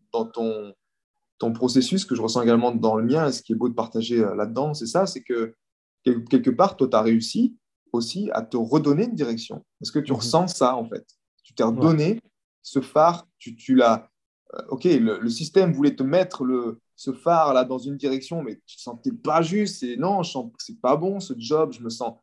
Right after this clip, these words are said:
Speaker 1: cette direction-là me, me correspond pas. Et en fait, c'est toi-même qui a, qui a dit, ok, basta maintenant,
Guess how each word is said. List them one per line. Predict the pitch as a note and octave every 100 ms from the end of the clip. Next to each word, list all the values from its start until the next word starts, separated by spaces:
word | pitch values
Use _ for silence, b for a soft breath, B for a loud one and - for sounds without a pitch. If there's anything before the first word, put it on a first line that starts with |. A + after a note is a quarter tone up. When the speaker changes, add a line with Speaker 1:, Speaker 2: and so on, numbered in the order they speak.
| _ _
Speaker 1:
cette | B2+
direction-là | A#2 C3+ C3 - C3 C#3
me, | A#2 G2+
me | A2
correspond | - A#2 A2+ C3 C3
pas. | F3 A3+ - _ _ _ -
Et |
en | A#2+
fait, | G3+ G#3
c'est | - A#2
toi-même | - C#3+ B2+ E3 A#3 E3
qui | -
a, | G#2+
qui | G#2 A#2
a |
dit, | A#2
ok, | C#3 - G#2+ G#2+
basta | C#3 E3 F#3+ - D#3
maintenant, | C#3+ C3 C#3 F#3+ C4+